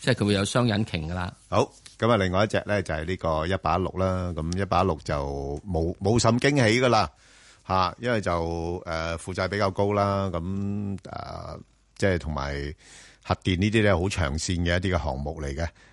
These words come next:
Speaker 2: 咁不過而家估值呢，落返去大概九倍到嘅市盈率啦，咁，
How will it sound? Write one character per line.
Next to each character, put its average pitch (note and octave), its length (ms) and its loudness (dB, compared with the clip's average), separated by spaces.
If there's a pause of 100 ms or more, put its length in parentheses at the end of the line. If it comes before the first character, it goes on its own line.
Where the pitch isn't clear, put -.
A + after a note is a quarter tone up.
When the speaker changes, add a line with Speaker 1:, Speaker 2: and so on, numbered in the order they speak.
(120)
Speaker 2:
咁 G#2+ 80 0
不 - 20 4
過 C#3 120 8
而 G#2 100 6
家 A#2+ 120 6
估 A2 200 -2
值 G#2 180 2
呢， A2+ 220 4
落 G2 100 2
返 G#2+ 220 0
去 G2 40 -2
大 E2+ 160 0
概 - 20 -2 (500)
九 F2 200 0
倍 F#2+ 220 0
到 F2+ 120 0
嘅 G2 140 0
市 F#2 140 -4
盈 E2 160 0
率 E2+ 100 0
啦， G#2 300 2
咁， G#2 400 0